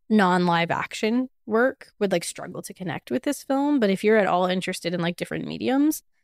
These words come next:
and different, like, ways of storytelling, like, this movie is, like, pretty,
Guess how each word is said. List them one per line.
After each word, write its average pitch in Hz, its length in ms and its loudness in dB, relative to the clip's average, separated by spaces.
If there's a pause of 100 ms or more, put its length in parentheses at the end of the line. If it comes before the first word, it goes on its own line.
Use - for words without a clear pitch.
(280)
and 180 140 0
different, 170 300 -2
like, 175 160 -4 (300)
ways 175 280 0
of 165 80 -6
storytelling, 254 720 2
like, 175 220 0
this 185 480 -2
movie 185 400 -6
is, 220 180 -8
like, - 260 -10
pretty, 185 600 -8